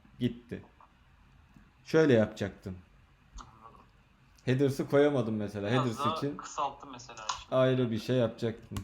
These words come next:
Speaker 1: Tabii böyle bir sürü yararlı şey var. Başka soru var mı?
Speaker 2: Optional, optional'da şey miydi? Mesela return type'ını ne bileyim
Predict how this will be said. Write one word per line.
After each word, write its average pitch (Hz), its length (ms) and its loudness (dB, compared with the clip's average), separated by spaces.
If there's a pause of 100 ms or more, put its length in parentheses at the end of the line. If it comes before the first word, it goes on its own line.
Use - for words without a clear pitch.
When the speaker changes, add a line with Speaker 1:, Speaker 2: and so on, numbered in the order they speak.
Speaker 1:
Tabii 160 340 2
böyle 151 380 2
bir 151 80 -2
sürü 143 280 -4
yararlı 135 440 4
şey 147 280 0
var. 92 260 -8 (680)
Başka 139 260 2
soru 117 240 4
var 98 160 4
mı? 104 40 0
Speaker 2:
Optional, 190 360 -4 (320)
optional'da 180 600 -6
şey 175 300 -10
miydi? 117 260 -16 (260)
Mesela 120 580 -14 (220)
return 147 380 -10
type'ını 143 680 -10
ne 127 140 -14
bileyim 120 160 -18